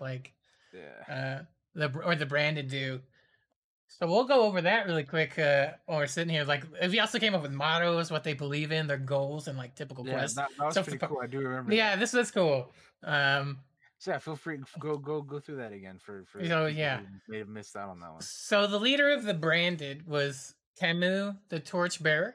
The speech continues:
Speaker 1: He was a dwarf, male. Um, he used a Magitech axe called Blaze Fury. And their, their motto is, "As one, united and free." Um, their beliefs are, "The Branded believe all the,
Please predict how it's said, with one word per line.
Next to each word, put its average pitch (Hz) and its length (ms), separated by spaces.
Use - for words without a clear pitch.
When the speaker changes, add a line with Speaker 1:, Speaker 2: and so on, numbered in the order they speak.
Speaker 1:
He 165 80
was 160 160
a 139 60
dwarf, 156 460
male. 139 420
Um, 131 520
he 175 100
used 185 220
a 165 40
Magitech 180 840
axe 156 300
called 139 340
Blaze 160 500
Fury. 131 480
And 156 120
their, 165 220
their 170 200
motto 165 380
is, 156 180
"As 165 320
one, 160 360
united 147 420
and 139 160
free." 151 440
Um, 147 720
their 170 180
beliefs 170 380
are, 165 100
"The 156 100
Branded 180 380
believe 196 240
all 190 320
the, 196 300